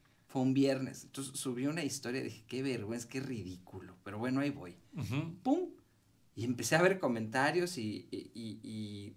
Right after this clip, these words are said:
Speaker 1: retroalimentación positiva y dije, "No, pues esto está bien padre". Ya después con el tiempo fui ganándome mis propios haters, que ahora tengo bastantes. También les mando un saludo
Speaker 2: <laughs>
Speaker 1: cariñosísimo.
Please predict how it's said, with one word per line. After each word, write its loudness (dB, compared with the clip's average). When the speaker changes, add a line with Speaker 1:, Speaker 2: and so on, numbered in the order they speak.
Speaker 1:
retroalimentación -2
positiva 0
y -8
dije, -8
"No, -8
pues -8
esto -10
está -4
bien -4
padre". 0
Ya 10
después 6
con 2
el 2
tiempo 2
fui 0
ganándome 2
mis -4
propios -4
haters, -2
que -8
ahora -6
tengo -12
bastantes. -8
También 0
les 0
mando -4
un -4
saludo 2
Speaker 2:
<laughs> -2
Speaker 1:
cariñosísimo. 6